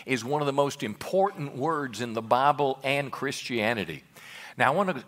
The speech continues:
close today. I want to give you four applications of what faith is.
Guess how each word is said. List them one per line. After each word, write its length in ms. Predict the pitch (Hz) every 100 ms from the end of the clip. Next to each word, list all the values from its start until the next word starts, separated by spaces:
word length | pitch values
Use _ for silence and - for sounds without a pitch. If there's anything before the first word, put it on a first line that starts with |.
| -
close 320 | 180 202 -
today. 300 | 139 117 135
I 40 |
want 120 | 151 143
to 80 |
give 220 | 127 156 135
you 160 | 120
four 580 | - - 175 190 185 180 147
applications 1200 | 160 - 113 - 170 180 151 127 92 90 110 - - -
of 160 | 131 113
what 220 | 131 139
faith 380 | - 151 143 143
is. 500 | 143 104 80 - -